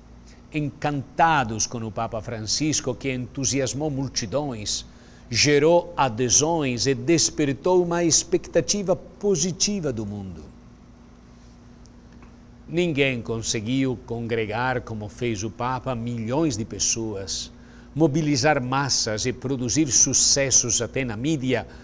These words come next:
eh, como no acontecimento da Jornada Mundial da Juventude. Papa Francisco, com a simplicidade do seu discurso, comprovado com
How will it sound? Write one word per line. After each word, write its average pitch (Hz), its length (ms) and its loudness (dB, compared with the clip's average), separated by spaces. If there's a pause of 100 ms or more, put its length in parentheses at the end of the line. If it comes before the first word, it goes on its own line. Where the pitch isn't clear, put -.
(260)
eh, 131 160 -2
como 196 300 4
no 160 120 4
acontecimento 151 920 -2 (340)
da 139 80 -2
Jornada 131 380 0
Mundial 120 300 -2
da 110 100 -2
Juventude. 95 680 -10 (1400)
Papa 123 220 -4
Francisco, 110 680 -4 (760)
com 117 120 -8
a 104 80 -2
simplicidade 107 840 -2
do 95 120 -10
seu 92 280 -2
discurso, 120 960 -2
comprovado 107 1120 2 (300)
com 123 120 -4